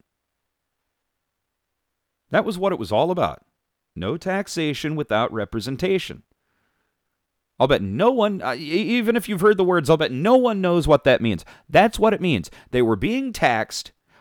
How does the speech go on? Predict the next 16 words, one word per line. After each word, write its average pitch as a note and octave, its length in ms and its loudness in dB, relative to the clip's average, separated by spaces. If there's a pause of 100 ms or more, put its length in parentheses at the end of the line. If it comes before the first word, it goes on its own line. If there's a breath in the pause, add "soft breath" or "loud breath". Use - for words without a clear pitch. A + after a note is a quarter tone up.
(100)
by A#2 260 2
a E3+ 120 0
nation A2+ 640 -2 (360 soft breath)
that G#2+ 280 -2
didn't E3 400 -2
allow B2 480 2
them A#2+ 240 -4
representation B2 1080 -4
in B2 300 -4
the A2 140 -2
legislative A#2 720 -2
body G#2 320 2
that G2+ 160 -6
was G2 140 -10
taxing D#2+ 420 -8
them. - 160 -20